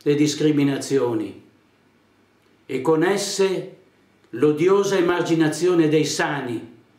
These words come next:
la ghettizzazione dei dissenzienti, la criminalizzazione di chi fino a ieri era nostro fratello e che oggi si trova privato del lavoro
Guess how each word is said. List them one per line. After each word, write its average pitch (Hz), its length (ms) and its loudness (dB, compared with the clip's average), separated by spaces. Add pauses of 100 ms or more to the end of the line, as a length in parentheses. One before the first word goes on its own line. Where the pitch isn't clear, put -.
(1000)
la 139 180 -4
ghettizzazione 151 840 2
dei 147 220 0
dissenzienti, 131 1200 -2 (920)
la 135 180 -6
criminalizzazione 156 960 2
di 143 180 2
chi 151 540 0
fino 151 260 4
a 151 60 4
ieri 196 460 4
era 190 180 2
nostro 170 400 0
fratello 151 800 -2 (1120)
e - 140 -16
che 143 100 -2
oggi 151 320 0
si 135 180 -6
trova 139 340 -2
privato 143 500 0
del 123 200 -2
lavoro 156 760 0